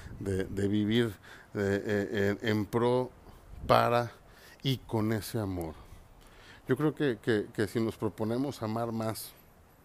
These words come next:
y si nos dejamos ser amados, nuestra existencia y nuestra vida será bastante más placentera y,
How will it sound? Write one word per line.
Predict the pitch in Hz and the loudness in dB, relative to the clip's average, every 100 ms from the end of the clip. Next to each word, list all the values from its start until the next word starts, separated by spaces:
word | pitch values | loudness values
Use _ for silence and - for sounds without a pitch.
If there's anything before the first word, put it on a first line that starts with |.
| - - - - - - - - - | -20 -20 -20 -20 -20 -18 -18 -20 -2
y | 139 | 0
si | - 127 | 2 4
nos | 107 104 107 95 | 4 4 2 0
dejamos | 101 - - 123 151 139 101 - | -2 -2 -10 -4 -2 0 -2 0
ser | 117 110 | 0 2
amados, | 101 95 95 120 147 - - - - - - - - | 0 -2 -2 -4 -6 -10 -20 -20 -20 -20 -20 -20 -4
nuestra | 110 101 - 98 | -2 -2 -2 -4
existencia | - 95 - 113 120 - 127 120 - | -4 -10 -4 0 0 -2 -2 -2 -2
y | 110 | -2
nuestra | 98 90 - 98 | -2 -4 -6 -6
vida | 95 110 113 113 - - - - | -4 -4 -4 -6 -14 -20 -20 -8
será | - 104 | -2 -2
bastante | 113 107 - 113 110 104 98 104 | 0 -2 -2 -4 -2 -4 -2 0
más | 98 98 - | 2 0 -4
placentera | 104 95 98 90 87 101 113 127 - - - - - | -6 -4 -4 -6 0 2 2 -2 -8 -18 -18 -14 -4
y, | 113 | -4